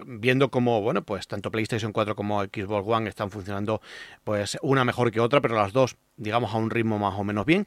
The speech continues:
y acaban de anunciar bajadas de precio. Eh, si sales con una tecnología punta, estaríamos hablando de una consola que, no sé, eh, a qué precio se nos iría. O abaratamos mucho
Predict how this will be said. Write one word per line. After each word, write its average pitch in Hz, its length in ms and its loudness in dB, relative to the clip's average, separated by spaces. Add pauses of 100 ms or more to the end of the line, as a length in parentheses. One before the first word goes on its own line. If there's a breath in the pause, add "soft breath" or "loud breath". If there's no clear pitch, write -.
(260 loud breath)
y 123 80 2
acaban 175 280 6
de 190 60 6
anunciar 170 320 6
bajadas 160 360 6
de 120 120 4
precio. 151 400 4 (340 loud breath)
Eh, 120 160 2
si 131 140 0
sales 180 240 4
con 180 140 4
una 175 100 8
tecnología 151 460 6
punta, 185 400 2 (260 loud breath)
estaríamos 131 420 2
hablando 151 440 4 (100)
de 117 60 0
una 127 120 4
consola 127 360 2
que, - 160 -2 (220)
no 120 260 0
sé, 123 160 0 (200)
eh, - 200 -10
a 107 140 -2
qué 110 120 2
precio 123 240 2
se 113 80 -2
nos 120 180 4
iría. 104 300 2 (280 loud breath)
O 117 300 8 (140)
abaratamos 120 520 8
mucho 156 440 4